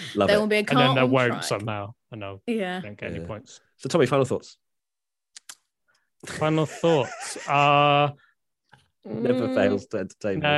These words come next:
Speaker 3: I, I genuinely forgot that was a thing as well. Why do I forget every time? We've done it so many times. Uh,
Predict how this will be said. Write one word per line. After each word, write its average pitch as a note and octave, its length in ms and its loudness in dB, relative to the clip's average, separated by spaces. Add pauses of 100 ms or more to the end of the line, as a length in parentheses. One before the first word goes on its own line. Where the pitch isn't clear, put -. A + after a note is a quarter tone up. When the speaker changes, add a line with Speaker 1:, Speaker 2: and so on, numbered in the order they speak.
(160)
Speaker 3:
I, C3 420 -2
I B2 60 -2
genuinely A2+ 560 -4
forgot A#2+ 280 -10
that C3 80 -10
was A#2 120 -10
a G#2+ 60 -10
thing A2 260 -12
as G2 80 -12
well. G#2+ 160 -6
Why D3+ 180 2
do G#3 140 4
I F#3+ 60 4
forget B2+ 280 -4
every G2+ 160 -8
time? A2 220 -4
We've G#2 100 -10
done A#2 120 -6
it - 100 -12
so D3 320 -2
many C3+ 180 -4
times. G#2 400 -8 (260)
Uh, B2+ 260 0